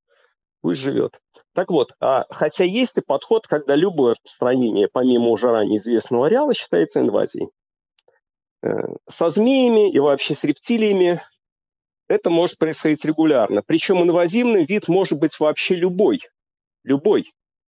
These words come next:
Включая какого-нибудь любимого хомячка, которого хозяин надоело держать дома, он решил выпустить его в природу. Похожий метод, хочу просто напомнить, что самое большое инвазивное животное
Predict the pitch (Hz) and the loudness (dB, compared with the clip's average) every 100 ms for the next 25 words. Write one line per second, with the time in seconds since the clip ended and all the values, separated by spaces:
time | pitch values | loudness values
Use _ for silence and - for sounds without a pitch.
0 | _ _ _ - 139 135 185 180 - 135 | _ _ _ -2 -2 0 0 0 0 -2
1 | 151 156 147 135 - 147 160 185 165 127 | 0 2 2 0 -2 -2 0 2 2 2
2 | 131 160 139 135 - 208 - 123 135 135 | 0 0 0 0 0 0 -2 -2 0 2
3 | 127 123 113 - 123 135 165 160 139 123 | 4 4 2 0 0 2 2 4 2 2
4 | 131 127 110 110 117 110 117 156 196 156 | 2 4 2 2 0 0 0 0 0 0
5 | 117 107 127 117 135 127 - 117 - 123 | 0 -2 -4 -4 -6 -10 -6 -4 -2 0
6 | 104 101 - - _ _ _ _ _ _ | 0 -2 -4 -10 _ _ _ _ _ _
7 | _ _ _ _ 175 175 214 175 180 208 | _ _ _ _ -4 0 2 4 4 4
8 | 220 127 - 135 160 - 139 - 139 - | 2 -2 -2 -2 -2 -2 -2 0 -2 0
9 | 196 131 - 135 - 139 127 113 123 - | 2 2 0 -2 0 2 2 2 -2 0
10 | 139 123 117 120 127 120 117 143 151 226 | 2 2 2 2 2 2 2 2 0 0
11 | 208 175 | 0 0